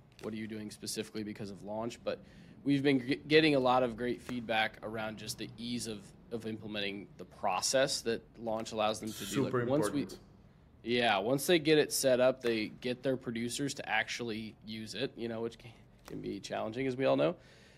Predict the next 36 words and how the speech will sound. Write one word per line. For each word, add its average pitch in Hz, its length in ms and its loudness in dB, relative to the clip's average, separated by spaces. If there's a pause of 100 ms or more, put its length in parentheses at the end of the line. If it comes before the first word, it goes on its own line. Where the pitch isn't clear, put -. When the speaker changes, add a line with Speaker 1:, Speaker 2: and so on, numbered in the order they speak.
(200)
Speaker 1:
But 156 120 6
then 196 140 10
they 165 120 10
realize, 139 520 8
like, 110 160 -4
"This 139 180 0
can 139 140 2
actually 123 500 2
make 110 320 -4
my 107 400 0
life 95 240 -6 (100)
easier. 139 580 -2 (280)
It 120 160 -4
can 117 100 -6
help - 280 2
me 135 140 2
win 127 200 4
more 120 220 2
deals 107 400 -2
'cause 95 160 -12
I'm 87 140 -10 (120)
putting 127 220 -2
something 120 400 -8
different 117 400 -6
in 104 80 -10
front 113 180 -6
of 104 60 -6
the 92 80 -10
client 104 560 -4
and 92 80 -10
I'm 90 60 -12
having 110 280 -6
a - 40 -12
different - 420 -14
conversation." 104 760 -8 (640)
Um, 117 440 2